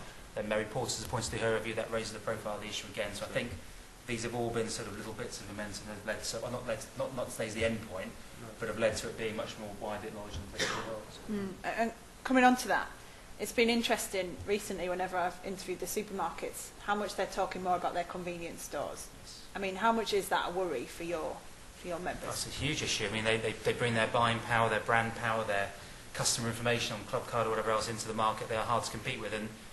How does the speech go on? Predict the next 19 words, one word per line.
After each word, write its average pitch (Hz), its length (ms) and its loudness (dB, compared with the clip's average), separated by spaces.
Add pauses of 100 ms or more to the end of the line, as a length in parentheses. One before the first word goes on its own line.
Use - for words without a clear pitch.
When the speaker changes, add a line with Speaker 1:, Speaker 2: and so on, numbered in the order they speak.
(340)
Speaker 1:
um, 107 460 2 (460)
and 117 80 -2
there 120 80 6
is 117 120 2
no 107 80 4
e-, 123 220 -2 (100)
easy 117 240 0
answer, 107 380 0
but 110 360 4 (240)
we've 117 160 0
also 120 180 -2
got 110 220 -2
lots 127 200 0
of - 60 -8
members 107 340 -2
that 113 180 -10
I 113 140 2
know 104 160 0 (100)
who 107 240 -2